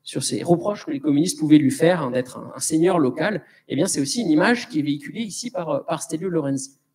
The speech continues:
Le lendemain, il y a un nouveau meeting, mais cette fois-ci du camp Guéna,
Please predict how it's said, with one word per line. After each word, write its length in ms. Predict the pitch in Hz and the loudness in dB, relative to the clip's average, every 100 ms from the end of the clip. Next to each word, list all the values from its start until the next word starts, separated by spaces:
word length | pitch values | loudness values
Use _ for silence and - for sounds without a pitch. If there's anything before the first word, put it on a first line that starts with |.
| - _ _ _ _ | -20 _ _ _ _
Le 140 | - | 6
lendemain, 340 | 294 269 269 330 | 8 8 4 2
il 60 | 262 | 2
y 40 | |
a 80 | 220 | 0
un 120 | 226 | 2
nouveau 240 | 233 277 | 2 2
meeting, 480 | 262 - 339 370 349 | 0 0 2 2 2
mais 80 | 175 | -2
cette 160 | 220 - | -4 -4
fois-ci 540 | 202 - 247 269 202 | -4 -4 -4 -4 -4
du 160 | 170 170 | -6 -2
camp 240 | 254 240 | 0 0
Guéna, 480 | 175 185 262 349 | 2 4 2 2